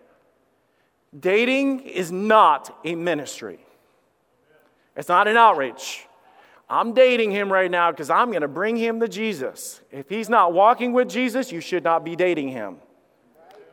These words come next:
You should not be dating him. Dating is not a ministry.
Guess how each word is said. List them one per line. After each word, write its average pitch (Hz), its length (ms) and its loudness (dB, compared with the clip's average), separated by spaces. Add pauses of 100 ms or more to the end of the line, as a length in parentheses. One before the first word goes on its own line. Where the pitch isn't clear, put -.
(920)
You 165 100 -4
should 247 800 6
not 208 600 4
be 202 100 -4
dating 185 440 2
him. 120 280 -6 (720)
Dating 262 720 0
is 165 240 -6
not 196 640 4
a 190 160 -4
ministry. 185 760 -4